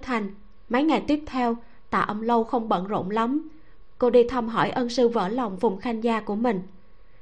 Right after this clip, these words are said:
Chị Lâm Mặc theo họ mẹ, chính là cháu nội nhỏ nhất của ân sư. Bởi vì có mối quan hệ này mà trước kia Tạ Âm Lâu và nhà họ Phùng cực kỳ thân thiết.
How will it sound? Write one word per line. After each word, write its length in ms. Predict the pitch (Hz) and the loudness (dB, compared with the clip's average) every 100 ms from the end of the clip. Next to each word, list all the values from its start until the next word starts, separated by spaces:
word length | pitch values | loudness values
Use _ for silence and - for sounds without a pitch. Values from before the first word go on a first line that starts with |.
| - | -4
Chị 120 | - 214 | 4 4
Lâm 260 | 247 247 | 4 2
Mặc 180 | 233 196 | 0 0
theo 140 | 269 233 | 2 0
họ 200 | 226 175 | 0 -4
mẹ, 360 | 196 185 175 185 - - - - - | -2 -2 -2 -6 -14 -16 -16 -16 0
chính 200 | 262 294 | 2 4
là 220 | 320 226 | 4 2
cháu 220 | 196 254 | 2 0
nội 240 | 277 240 190 | 2 0 0
nhỏ 220 | 196 185 | -2 -4
nhất 240 | 220 311 311 | 2 0 2
của 80 | 254 | -2
ân 220 | - 233 | 0 -2
sư. 320 | - 247 240 - - - - - - - - - - - - | 0 -2 -2 -8 -16 -18 -16 -16 -18 -18 -18 -16 -16 -14 -2
Bởi 220 | 220 220 | 0 2
vì 220 | 277 226 | 4 4
có 160 | 196 269 | 4 0
mối 160 | 285 | 2
quan 240 | 302 269 233 | 2 2 2
hệ 180 | 233 190 | 0 0
này 300 | 208 196 190 - - - 226 | 0 -2 -4 -10 -18 -14 -4
mà 200 | 220 208 | -2 0
trước 200 | 254 320 | 0 0
kia 200 | 320 277 | 4 6
Tạ 180 | 262 247 | 6 2
Âm 240 | 190 226 226 | -2 -2 -2
Lâu 240 | 233 233 | 2 2
và 140 | 226 | 0
nhà 220 | 202 202 185 | -4 -4 -6
họ 220 | 185 180 | -4 -6
Phùng 320 | 185 185 180 | -2 -2 -2
cực 220 | - 196 | -4 -2
kỳ 140 | 226 185 | 0 0
thân 300 | 247 233 214 | 0 -2 0
thiết. 340 | 302 320 - | -2 -2 -4